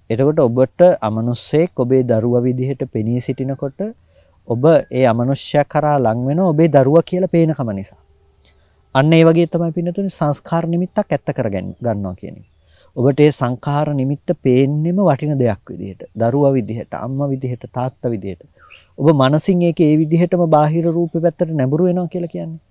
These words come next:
රූපේ එහෙම දෙයක් නැහැ. අර පෙන්නන තැන එහෙම දෙයක් නැහැ. එතන තියෙන අමනුස්සෙක්. ඒ වගේ ඔබට අද මේ පේන තැනක තියෙන සතර මහා ධාතු උපාදාය රූපයක්. ඒක කොයි වෙලාවකවත් අර විදිහ දෙයක් උනේ නැහැ. ඒක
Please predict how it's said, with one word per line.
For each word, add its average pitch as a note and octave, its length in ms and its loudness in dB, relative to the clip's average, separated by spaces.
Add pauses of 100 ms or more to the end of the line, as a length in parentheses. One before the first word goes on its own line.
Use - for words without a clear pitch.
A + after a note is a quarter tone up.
(440)
රූපේ F#3+ 260 6
එහෙම G#3+ 180 6
දෙයක් G3+ 260 2
නැහැ. C3 220 -4 (300)
අර A#2 160 -2
පෙන්නන B2 520 -2
තැන D#3+ 180 0
එහෙම D3 240 0
දෙයක් D3 260 0
නැහැ. C#3+ 140 -2
එතන D3+ 180 -2
තියෙන F#3+ 220 -2
අමනුස්සෙක්. E3+ 840 0 (1080)
ඒ C3+ 80 4
වගේ E3+ 280 6
ඔබට D3+ 260 2
අද E3+ 200 4
මේ F3 120 2
පේන E3 340 2
තැනක F3+ 280 -2
තියෙන G#3 320 -4
සතර - 340 -6
මහා D#3+ 240 -4
ධාතු F3 420 -2
උපාදාය E3 520 -2
රූපයක්. E3 400 2 (1040)
ඒක C#3+ 140 2
කොයි D#3+ 260 2
වෙලාවකවත් F#3+ 560 4
අර F#3+ 140 4
විදිහ F#3+ 260 0
දෙයක් F#3 280 -2
උනේ D#3+ 180 -6
නැහැ. C#3 180 -8
ඒක D#3+ 220 0